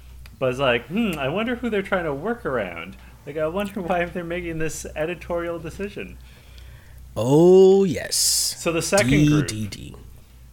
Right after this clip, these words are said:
Speaker 1: The second group, who they have? There's, uh, Fessy.
Speaker 2: So,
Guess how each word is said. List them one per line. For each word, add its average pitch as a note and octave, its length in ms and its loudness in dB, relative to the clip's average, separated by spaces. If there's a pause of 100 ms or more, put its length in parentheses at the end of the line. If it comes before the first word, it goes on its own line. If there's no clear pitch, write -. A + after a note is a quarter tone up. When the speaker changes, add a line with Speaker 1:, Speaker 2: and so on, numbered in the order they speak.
(140)
Speaker 1:
The B2+ 60 -12
second E3+ 400 -4
group, D3 200 -4
who F3+ 160 -6
they C#3+ 180 -2
have? F2+ 340 0
There's, G#2 580 -8 (180)
uh, F#2+ 400 -6 (540)
Fessy. C#3+ 360 -4
Speaker 2:
So, B2 600 0